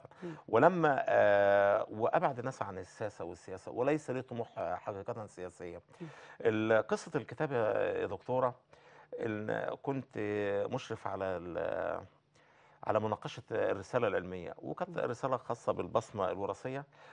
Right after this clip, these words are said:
Speaker 2: وكان اشتهر مع بعض ال-، التيارات ال-، الفكرية
Speaker 1: مم.
Speaker 2: إن حديث خير أجناد الأرض حديث باطل.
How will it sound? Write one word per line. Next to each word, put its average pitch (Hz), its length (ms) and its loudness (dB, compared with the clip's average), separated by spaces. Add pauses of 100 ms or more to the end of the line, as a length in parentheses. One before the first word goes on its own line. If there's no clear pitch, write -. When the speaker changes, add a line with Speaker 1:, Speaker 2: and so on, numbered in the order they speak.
(140)
Speaker 2:
وكان 160 580 -4 (140)
اشتهر 156 480 -4 (180)
مع 107 260 0
بعض 113 280 -2
ال-، 87 240 -8
التيارات 98 480 -2
ال-، 85 260 -4
الفكرية 101 800 -6 (100)
Speaker 1:
مم. 196 160 -6 (140)
Speaker 2:
إن 104 260 -6
حديث 104 480 -8 (240)
خير 104 340 -2
أجناد 98 280 -8
الأرض 95 320 -8
حديث 101 400 -10
باطل. - 320 -12